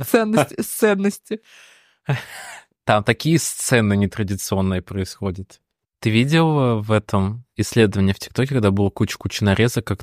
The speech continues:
Speaker 2: м, Трамп говорит о том, что он бы поцеловал этого мужика, этого <laughs> мужика, какой этот мужик красивый, тот красивый.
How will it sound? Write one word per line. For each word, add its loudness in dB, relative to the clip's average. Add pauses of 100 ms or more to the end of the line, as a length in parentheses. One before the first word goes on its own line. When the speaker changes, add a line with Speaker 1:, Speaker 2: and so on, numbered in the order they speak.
(120)
Speaker 2:
м, -2
Трамп 2
говорит 2
о 2
том, 0
что -4
он 0
бы -6
поцеловал 2
этого 0
мужика, 0
этого 2
<laughs> -20
мужика, 2
какой 2
этот -4
мужик -2
красивый, -2
тот -6
красивый. -4